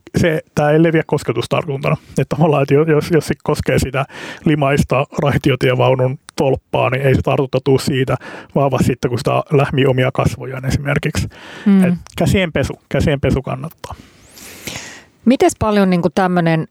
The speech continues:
Speaker 2: sitten, siis koska siis tässä vaan tässä pinnoilla elämisestä tulee heti vä-, niinku välittömästi semmonen paniikki, että okei, ö, tuossa pinnalla on nyt elävä koronavirus.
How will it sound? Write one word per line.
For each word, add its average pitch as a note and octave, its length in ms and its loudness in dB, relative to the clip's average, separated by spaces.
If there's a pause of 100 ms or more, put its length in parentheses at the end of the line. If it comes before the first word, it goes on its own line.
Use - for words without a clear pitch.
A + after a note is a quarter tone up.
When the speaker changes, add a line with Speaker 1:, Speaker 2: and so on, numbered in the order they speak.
(120)
Speaker 2:
sitten, E3+ 460 0 (480)
siis F#3 260 -2
koska F#3 280 0
siis - 260 -2 (200)
tässä A3 300 0
vaan F3 160 2
tässä - 280 -4
pinnoilla E3+ 500 2
elämisestä D3+ 600 0
tulee E3+ 300 0
heti G3 200 0
vä-, E3 200 0 (180)
niinku F3+ 280 0
välittömästi E3 640 0
semmonen D#3 440 0
paniikki, E3 540 0
että - 180 0
okei, D#3 520 2 (260)
ö, - 360 -2 (120)
tuossa E3+ 480 2
pinnalla D3 480 0
on C3 100 2
nyt C#3 160 0
elävä C#3 360 2
koronavirus. B2+ 800 0